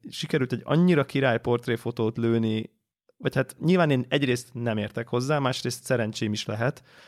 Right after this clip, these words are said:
de hogy ilyen annyira jól el lett kapva egy, egy ilyen, egy pillanat ezzel a homályozós portrémóddal, hogy így most így teljesen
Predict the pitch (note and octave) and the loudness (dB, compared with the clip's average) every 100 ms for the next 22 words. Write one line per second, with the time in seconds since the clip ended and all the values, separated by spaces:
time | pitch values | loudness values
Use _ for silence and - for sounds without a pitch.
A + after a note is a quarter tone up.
0 | - A#2+ B2 C3+ C#3+ C#3+ D3 C#3+ - D#3 | -14 0 2 4 4 4 4 2 0 2
1 | D#3+ E3+ C#3 B2+ A#2+ A#2+ A#2+ A#2+ A#2+ A#2+ | 4 4 4 6 6 6 4 2 2 2
2 | A2 - A#2+ B2+ A2 G#2+ - A2 G#2+ A2 | 0 -2 -4 2 0 0 -4 -6 -2 -2
3 | G#2+ A2+ - B2+ - B2+ A#2 G#2+ A2+ B2 | 0 -4 -8 -12 -2 2 2 2 0 0
4 | A#2 A#2 A2 G#2+ _ - - B2+ B2 A2 | -2 2 2 0 _ -12 -2 2 4 2
5 | A2 G#2+ - B2 A#2 - G#2+ A2 A2 B2 | 0 -2 -4 -2 -2 -2 -2 0 2 2
6 | B2+ B2 B2+ A#2+ - - - - - - | 2 2 0 -2 -6 -20 -20 -20 -20 -18
7 | - - C3+ - - C3 A2 - G#2 G#2 | -12 -6 -6 -2 0 2 2 2 0 0